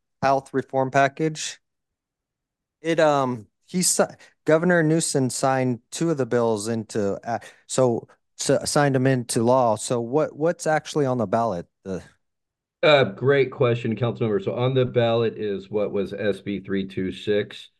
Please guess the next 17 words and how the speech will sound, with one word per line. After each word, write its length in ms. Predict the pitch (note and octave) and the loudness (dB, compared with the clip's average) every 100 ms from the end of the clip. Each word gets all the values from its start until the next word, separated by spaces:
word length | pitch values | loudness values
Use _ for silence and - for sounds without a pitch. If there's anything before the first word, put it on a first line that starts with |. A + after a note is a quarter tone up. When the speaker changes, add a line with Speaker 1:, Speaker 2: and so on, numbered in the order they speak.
| _ _ _ | _ _ _
Speaker 2:
which 200 | - G2+ | -6 -4
is 140 | G2+ F#2 | -4 -6
the 120 | F#2+ | -10
policy 480 | - - G2 F#2 G2+ | -10 -2 -2 -2 -2
reforms 680 | F#2+ - G2 F#2+ F#2+ F#2+ - | -4 -4 -6 -4 -2 -4 -6
to 100 | G2+ | -8
the 80 | F2 | -6
Mental 280 | F2 E2 | -8 -8
Health 200 | F2 E2 | -6 -8
Services 440 | - F2+ F#2+ G#2 G2+ | -6 -6 -6 -8 -4
Act, 300 | A2 G#2+ - | -2 -4 -6
also 300 | F2+ F2 F2+ | -10 -8 -8
known 180 | F2 F2 | -8 -8
as 160 | D#2+ | -10
the 100 | E2+ | -12
Billionaires 580 | D#2 E2+ F2+ F#2 G2+ - | -10 -8 -8 -6 -6 -6
Tax. 460 | - A#2 G#2 - | 0 0 0 -6